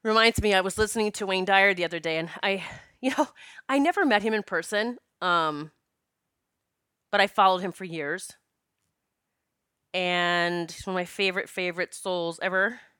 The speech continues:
And he guides me a lot now. He was so adamant about the fact that we need to listen to the children and that we all need to tap into that inner child,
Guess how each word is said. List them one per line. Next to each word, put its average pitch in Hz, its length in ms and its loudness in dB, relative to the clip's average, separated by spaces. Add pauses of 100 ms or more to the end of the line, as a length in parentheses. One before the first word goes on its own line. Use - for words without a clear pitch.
(840)
And 220 140 0
he 254 100 2
guides 262 400 4
me 202 140 2
a 180 80 4
lot 165 200 4
now. 165 200 0
He 190 140 -6
was 202 120 -4
so 233 540 0 (200)
adamant 214 460 6
about 165 380 0 (1800)
the 185 140 -6
fact 214 280 6
that - 120 -2
we 196 100 -2
need 202 140 -2
to 214 80 -6
listen 208 340 -4
to 220 100 -10
the 196 100 -10
children 247 680 -2
and 185 320 -8
that 175 200 0
we 180 160 -8
all 202 200 -2
need 220 180 -4
to 196 300 -4
tap - 320 -6
into 202 160 -8
that 180 180 -4
inner 180 160 -8
child, 233 720 -4